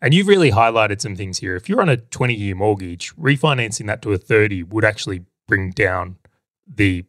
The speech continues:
loan payment every month. It would be good cash flow management. Yes, you would see some intri-, increased interest cost over the loan, but cash flow management for investors is very important. It could be the difference in keeping the portfolio in a healthy place.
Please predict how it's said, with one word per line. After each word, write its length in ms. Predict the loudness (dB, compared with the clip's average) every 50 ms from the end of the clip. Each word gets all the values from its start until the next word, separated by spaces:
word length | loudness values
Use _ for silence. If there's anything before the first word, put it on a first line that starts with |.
| _ _ -6
loan 420 | 0 0 2 2 2 -2 -6 -8
payment 340 | -6 -4 -4 -4 -4 -6 -8
every 180 | -8 -8 -8
month. 260 | -6 -6 -8 -8 -8 -8
It 40 |
would 100 | -6 -6
be 100 | -6 -4
good 260 | 2 4 4 4 4 2
cash 280 | 0 0 0 0 0
flow 180 | -2 -2 -2 0
management. 500 | -2 -6 -8 -10 -12 -14 -14 -14 -16 -20 _ _ _ _ _ _ _
Yes, 280 | 0 0 0 0 -2 -2
you 180 | -2 -2 -2 -2
would 280 | 0 0 0 0 0 -2
see 200 | -2 -2 -2 -2
some 160 | -2 -4 -6
intri-, 380 | -6 -6 -2 0 0 0 0 -2 -6
increased 500 | -6 -6 -4 -2 0 0 0 0 -2 -4
interest 340 | -6 -4 -2 -2 -2 -2 0
cost 320 | 0 0 0 0 -2 -4
over 160 | -4 -4 -4
the 60 | -6 -6
loan, 520 | -2 0 2 2 2 2 0 -4 -6 -8 -12 -18 -20 _ _ _ _
but 280 | -2 -2 -2 -2 _
cash 280 | -2 0 0 0 0 0
flow 180 | 2 2 2 2
management 580 | 0 -4 -6 -8 -8 -6 -6 -6 -6 -8 -10 -8
for 140 | -6 -6
investors 480 | -4 -2 -2 -2 -2 -2 -4 -6 -6 -6
is 100 | -8 -6
very 300 | -2 0 0 0 0 -2
important. 420 | -6 -4 0 2 2 2 2 0
It 100 | -4 -4
could 200 | 0 0 0 2
be 120 | 2 0 0
the 120 | 0 -2
difference 720 | -2 2 2 2 2 2 0 0 0 -2 -6 -8 -8 -10 _ _ _ _ _ _ _ _ -2
in 340 | 0 0 0 0 -2 -6 -8 -2
keeping 520 | 0 0 0 0 -2 -4 -6 -8 -10 -8 -2
the 160 | 0 0 2
portfolio 580 | 2 0 -2 -2 0 2 2 2 2 2 -2 -4
in 80 | -4 -6
a 40 |
healthy 260 | -6 -6 -6 -6 -8 -4
place. 500 | 0 0 0 0 0 -4 -6 -8 -10